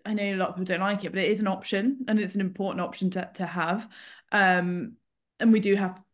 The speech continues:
versatile players, which I think at this level and the level above you absolutely need. So I don't know, I don't think it's here to stay as such. I think we know that the four is working really well for us, but I, I think it's important that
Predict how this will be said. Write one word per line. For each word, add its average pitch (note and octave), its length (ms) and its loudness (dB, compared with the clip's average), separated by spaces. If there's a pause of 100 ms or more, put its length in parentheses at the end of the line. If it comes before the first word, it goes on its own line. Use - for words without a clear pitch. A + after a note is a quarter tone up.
versatile F#3 440 0
players, F3 400 -2
which G3 180 -4
I F3+ 40 -10
think F#3 200 -2
at - 120 -4
this F#3 380 -6
level F#3 460 2
and G3+ 300 2
the F3+ 40 0
level F3 240 0
above E3+ 320 -2
you F3 120 -2
absolutely F3+ 640 -4
need. G#3 580 0 (340)
So G3+ 420 4
I G#3+ 120 2
don't A3 160 6
know, G#3 280 -2
I G3+ 60 0
don't G#3 220 -2
think A3+ 320 -2
it's G#3+ 140 -8
here G3 200 -2
to F#3+ 120 -12
stay F3+ 680 -2
as E3 260 -4
such. - 340 -2
I F#3+ 40 -4
think F#3+ 320 -4
we F#3 100 0
know F3 440 2
that E3 340 -2 (500)
the A3 140 2
four F3+ 340 2
is F3 160 -4
working F3 340 -2
really F3 200 -8 (160)
well F3+ 240 2
for E3 160 -6
us, F#3 180 0
but - 180 -4
I, F#3+ 200 0
I F#3+ 100 0
think F#3+ 180 0
it's F#3 120 -2
important F3+ 420 -2
that - 160 -10